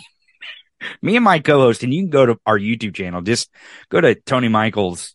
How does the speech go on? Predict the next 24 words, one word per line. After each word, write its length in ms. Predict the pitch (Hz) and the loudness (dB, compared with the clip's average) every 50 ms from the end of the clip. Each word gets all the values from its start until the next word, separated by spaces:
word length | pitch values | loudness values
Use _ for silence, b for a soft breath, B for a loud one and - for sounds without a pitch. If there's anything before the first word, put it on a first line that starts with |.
| - | -12
uh, 140 | - 98 87 | -10 -8 -8
podcast. 520 | 82 - 101 98 98 87 - 87 85 87 - | -4 -2 0 0 0 -2 -4 -8 -8 -8 -10
Just 180 | 98 87 - | -10 -8 -4
type 200 | - 107 101 - | -2 -2 -2 -2
in 120 | 101 95 87 | -4 -4 -4
Tony 180 | 101 101 98 | -2 -2 -2
Michaels 300 | 95 95 92 - 90 82 | -2 -2 -4 -4 -6 -6
podcast 440 | - 90 87 85 - 87 85 - - | -6 -6 -6 -6 -6 -6 -8 -6 -8
on 120 | 85 82 | -8 -8
YouTube, 400 | 82 87 85 - 92 85 78 73 - b b b b b b b | -8 -10 -8 -6 -6 -6 -6 -8 -14 b b b b b b b
and 120 | - 80 | -10 -8
you'll 100 | 80 80 | -8 -6
find 320 | - 98 107 110 107 98 | -2 -2 0 0 0 0
it. 140 | 85 82 - _ - | -2 -4 -6 _ -10
Uh, 180 | 92 95 87 85 - | -8 -8 -8 -8 -8
you 160 | 101 104 92 | -8 -8 -8
can 80 | 85 87 | -8 -8
subscribe 540 | 80 - 98 85 - - 127 123 127 113 92 | -10 -10 -10 -8 -4 0 2 2 2 2 0
there. 100 | 92 87 | -2 -2
But 160 | 80 95 92 | -2 -2 -4
we 180 | 104 143 180 | -2 -4 -4
did 280 | 190 160 165 151 135 - | 0 2 2 2 2 0
an 180 | - 110 110 110 | -4 -6 -4 -2
episode 480 | 113 120 - 110 104 - 117 104 95 | -2 -2 -2 -4 -6 -4 -4 -6 -6